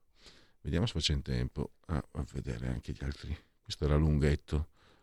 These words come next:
Ecco qua. Tecne,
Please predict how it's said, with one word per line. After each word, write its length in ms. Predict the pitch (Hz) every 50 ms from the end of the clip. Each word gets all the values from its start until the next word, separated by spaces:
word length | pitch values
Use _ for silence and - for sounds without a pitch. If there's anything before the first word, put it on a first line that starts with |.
| _ _ _ _ _ _ _ _ _ _ - - - - - - _ _ _ _ _ _ _ _ _ _ _ _ _ _ _ _ _
Ecco 300 | - 92 82 - - 76
qua. 180 | 73 73 - - -
Tecne, 560 | - 131 123 - 143 147 160 165 180 185 190